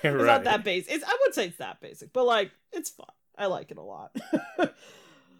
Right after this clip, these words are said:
Speaker 1: Uh, but moving on to, finally, the albums. A lot of them, conveniently, are the same. It's almost as if there's just, like, a top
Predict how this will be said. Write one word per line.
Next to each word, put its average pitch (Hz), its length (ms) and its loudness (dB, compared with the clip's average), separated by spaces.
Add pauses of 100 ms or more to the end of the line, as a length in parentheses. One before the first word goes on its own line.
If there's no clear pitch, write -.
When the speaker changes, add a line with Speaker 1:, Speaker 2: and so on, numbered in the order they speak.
(140)
Speaker 1:
Uh, 220 340 2
but 240 400 0
moving 339 320 0
on 214 460 2 (320)
to, 175 680 -2 (300)
finally, 247 600 0
the 208 120 2
albums. 247 760 2
A 226 80 2
lot 320 300 4
of 269 60 -8
them, 302 240 0
conveniently, 311 640 2
are 262 80 2
the 311 100 -4
same. 494 340 0
It's - 160 -6
almost 571 320 0 (120)
as - 60 -8
if 254 220 0
there's 269 200 0
just, 254 260 -8
like, 233 380 -4
a 233 100 2
top 302 380 0